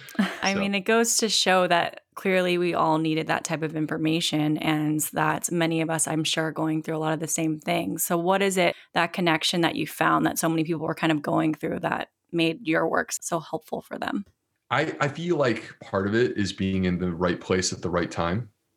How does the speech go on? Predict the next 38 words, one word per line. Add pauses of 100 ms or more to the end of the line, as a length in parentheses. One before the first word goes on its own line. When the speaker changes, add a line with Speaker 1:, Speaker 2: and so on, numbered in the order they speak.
(140)
Speaker 2:
Um,
Speaker 1:
Mm-hmm.
Speaker 2:
in
many
ways,
I
was
lucky.
You
know,
I
decided
to
write
this
book
in
twenty
eighteen, (120)
and
when
the
book
came
out, (200)
I
mean,
I
kind
of
feel
like
fiber
was
a
buzzword
last
year.